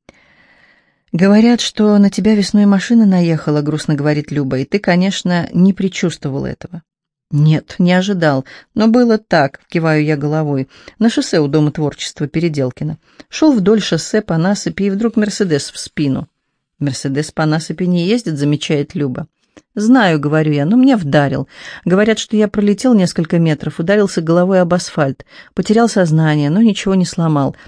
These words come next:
отделался сотрясением мозга. Нашёл водителя». А он не уезжал, предприниматель из Волоколамска. Привезли меня и его в гаи,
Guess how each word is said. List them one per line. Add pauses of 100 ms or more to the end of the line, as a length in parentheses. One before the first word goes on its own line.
(120)
отделался
сотрясением
мозга. (500)
Нашёл
водителя». (840)
А
он
не
уезжал, (380)
предприниматель
из
Волоколамска. (340)
Привезли
меня
и
его
в
гаи,